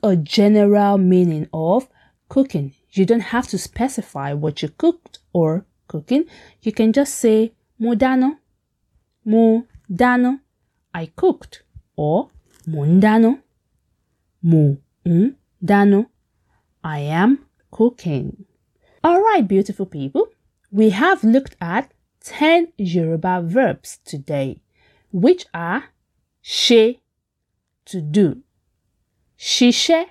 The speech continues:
to work, kàwé, to read, rí, to see,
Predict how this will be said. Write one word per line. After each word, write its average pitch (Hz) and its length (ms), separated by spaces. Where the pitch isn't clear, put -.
to - 200
work, 170 540
kàwé, 151 640
to 151 200
read, 147 420
rí, 269 520
to 147 160
see, - 480